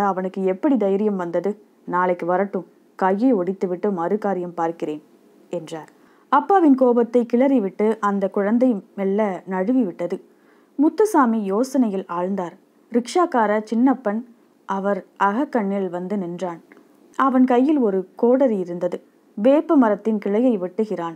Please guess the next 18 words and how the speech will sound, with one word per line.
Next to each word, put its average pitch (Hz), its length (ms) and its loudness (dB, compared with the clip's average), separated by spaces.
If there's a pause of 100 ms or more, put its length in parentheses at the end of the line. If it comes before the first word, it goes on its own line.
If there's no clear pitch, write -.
(160)
அதிலிருந்து 214 580 4
ரத்தம் 214 360 2
வருகிறது. 175 440 -2 (480)
"அட 196 180 0
பாவி!" 202 420 0 (480)
என்று 202 360 0
அவர் 185 280 -6
கத்துகிறார். 190 520 -4 (600)
எல்லாம் 185 400 0 (220)
பகல் 214 300 -2
கனவு. 175 360 -8 (520)
ஆனாலும் 277 500 4
அவர் 202 260 -2
பல்லை 196 300 0
கடித்து 185 360 -6
கொண்டார். 175 360 -10 (600)
மறுநாள் 339 460 4
காலையில் 233 600 4